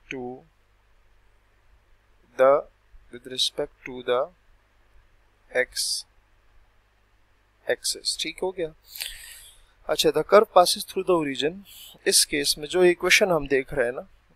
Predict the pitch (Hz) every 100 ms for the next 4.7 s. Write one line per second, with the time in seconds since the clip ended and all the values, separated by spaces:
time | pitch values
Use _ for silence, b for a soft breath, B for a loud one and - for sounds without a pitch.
0 | - - 139 - 170 - 170 - 156 156
1 | 147 160 185 185 156 156 151 151 143 143
2 | 139 147 120 - 135 143 139 139 139 147
3 | 170 175 - 170 165 156 147 151 156 -
4 | - 147 165 - 135 127 131